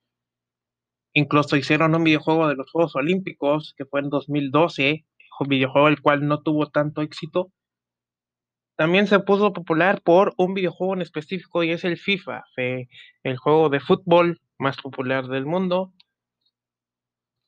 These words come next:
También junto con el Pro Evolution Soccer, el fifa y E A Sports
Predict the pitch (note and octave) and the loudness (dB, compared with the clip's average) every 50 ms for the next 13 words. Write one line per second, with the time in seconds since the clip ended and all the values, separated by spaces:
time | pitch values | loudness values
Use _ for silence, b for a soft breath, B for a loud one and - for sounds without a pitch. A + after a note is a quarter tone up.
0 | _ _ _ _ _ _ _ _ C3+ C3+ C3 C3+ C3+ C#3+ C#3+ C3 - D3+ C#3 B2+ | _ _ _ _ _ _ _ _ -2 -2 0 0 0 0 -2 -2 -2 -2 -2 -2
1 | - B2+ B2 - C#3 C3 C3 C3 B2+ B2+ B2+ - - E3+ F3 D#3+ D3 D3 F3 E3 | -4 -4 -2 -2 -2 -2 -2 -2 -4 -6 -6 -2 0 2 2 2 0 -4 -4 -2
2 | - E3 D3 - E3+ E3 - D#3 D3+ D#3 - - - _ _ _ _ _ _ _ | -2 -4 -4 -4 -4 -4 -2 -2 -4 -4 -6 -12 -20 _ _ _ _ _ _ _
3 | _ _ _ _ _ _ _ _ _ _ _ _ _ - E3 E3 D#3+ D#3+ F3+ F3 | _ _ _ _ _ _ _ _ _ _ _ _ _ -4 -2 -2 0 0 -2 -2
4 | F3 - F3 E3+ E3+ E3+ - - _ - D#3 D3+ E3 F3 F#3 F3+ _ - D3 D3 | 0 0 0 0 0 -2 -8 -18 _ -6 -4 -2 -2 -2 -2 -4 _ -10 -10 -10
5 | C#3+ - - D3 C#3+ C3 - _ D#3+ D#3+ D#3 E3 F3+ - - - - - | -10 -6 -6 -6 -6 -6 -4 _ 0 0 0 0 -2 -8 -16 -18 -20 -20